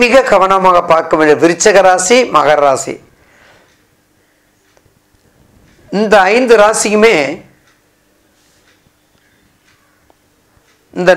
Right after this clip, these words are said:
நாலு ஐந்து ராசியுமே கொஞ்சம் எச்சரிக்கையாக இருக்க வேண்டும். அதாவது ஜலத்துக்கு உரியது நான்கு ராசி. அந்த ஜலத்துக்குரிய ராசியாக இருந்தாலும் கொஞ்சம் உடல் ரீதியாக பாதிப்புகளை கொடுக்கும்.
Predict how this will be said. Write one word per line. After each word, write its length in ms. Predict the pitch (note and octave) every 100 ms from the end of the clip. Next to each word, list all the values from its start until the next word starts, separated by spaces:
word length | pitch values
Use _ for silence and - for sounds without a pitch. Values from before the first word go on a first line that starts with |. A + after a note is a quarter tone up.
| D#3+
நாலு 320 | E3+ G#3+ A#3+ A3+
ஐந்து 200 | G3+ F#3 E3
ராசியுமே 460 | E3 G3 - A3+ C#4 C#4+
கொஞ்சம் 400 | G#3 A#3 A3+ B3+ E3
எச்சரிக்கையாக 520 | E3 F3 D#3+ E3 D#3
இருக்க 200 | C#3+ - A2+
வேண்டும். 260 | G#2+ - - -
அதாவது 220 | E3 F#3+ -
ஜலத்துக்கு 500 | D3+ F#3+ F#3+ A3 G#3+
உரியது 200 | G3 G#3 G#3 D3+
நான்கு 240 | E3 D3+ C#3
ராசி. 280 | D#3+ - - - _ _ _ _ _ _ _ _ _ _ _ - -
அந்த 140 | D#3 D#3+ D3+
ஜலத்துக்குரிய 640 | D3+ G3 A3 A3 G#3+ F#3+ E3+
ராசியாக 500 | E3 F3 F3 E3 D3+ C#3+
இருந்தாலும் 500 | C3+ C#3+ D#3+ F3+ C4+ B3+
கொஞ்சம் 400 | G#3 A#3+ A#3+ B3+ B3 D#3+
உடல் 240 | F3 B3+ B3
ரீதியாக 520 | B3 G#3 A3 G#3 G3 B3 -
பாதிப்புகளை 580 | E3+ E3 D#3+ D3 D#3 D#3+
கொடுக்கும். 460 | - C3+ - B2+